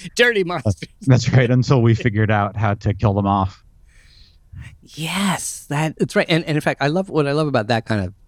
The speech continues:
Speaker 1: thought experiment is that kind of twists everything in terms of, uh, you, I was about to say, "Well, the bacteria haven't, don't have a space program," but they do, and it's us.
Speaker 2: It's us, yeah, that's right.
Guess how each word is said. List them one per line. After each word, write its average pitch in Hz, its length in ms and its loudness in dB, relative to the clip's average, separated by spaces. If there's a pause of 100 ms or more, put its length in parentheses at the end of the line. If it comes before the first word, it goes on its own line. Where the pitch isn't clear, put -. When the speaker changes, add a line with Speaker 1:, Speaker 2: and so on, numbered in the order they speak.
(160)
Speaker 1:
thought 90 180 2
experiment 92 360 -6
is 101 80 -6
that 123 240 -4
kind 120 140 0
of 101 80 -4
twists - 260 0
everything 101 460 0 (360)
in 110 120 -2
terms 107 280 2
of, 98 200 -2 (300)
uh, 92 420 0 (1200)
you, 139 200 -2
I 131 100 2
was 107 140 -2
about 107 200 -2
to 104 60 -8
say, 107 160 -2
"Well, 120 140 2
the 127 120 0
bacteria 143 600 0
haven't, 104 440 -2
don't 123 180 2
have 107 140 -4
a 98 40 -10
space 175 280 0
program," 87 500 -2 (420)
but 120 260 -2
they 107 180 2 (140)
do, 123 420 4 (600)
and 113 220 2
it's 104 220 -6
us. - 400 -2 (260)
Speaker 2:
It's - 120 -2
us, - 260 -2
yeah, 98 80 0 (180)
that's 90 160 -2
right. - 140 -4